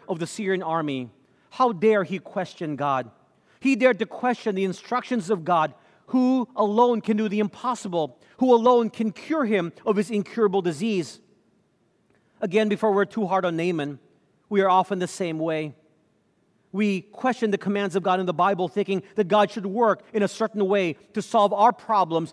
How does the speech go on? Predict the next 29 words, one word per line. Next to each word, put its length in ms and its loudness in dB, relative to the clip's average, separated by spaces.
in 120 2
the 100 6
way 200 2
we 160 -4
want. 360 0
We 120 2
want 160 4
our 80 2
problems 680 0
to 60 -2
be 100 0
solved 340 2
using 320 -2
my 280 2
own 220 2
ways 300 -2
and 120 -4
my 160 2
own 240 2
methods, 520 0
and 80 0
I 60 2
expect 380 -6
God 300 4
to 80 -4
do 140 -2
this 400 0
and 140 -4
that. 280 -2